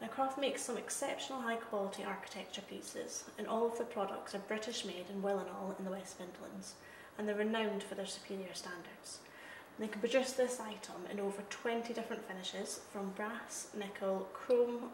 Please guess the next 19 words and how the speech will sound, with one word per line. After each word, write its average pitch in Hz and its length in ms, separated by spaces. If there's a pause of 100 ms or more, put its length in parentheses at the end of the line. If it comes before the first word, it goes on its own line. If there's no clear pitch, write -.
(140)
oil, 247 340
rubber, 220 220
bronze 185 420
and 185 100
many 180 240
more. 190 220 (520)
So - 120
please 247 320
see 233 140
our 208 80
website - 480
for - 140
the 180 120
available 185 500
finishes - 540
for - 300
this - 340
lovely 185 240
handle. 175 400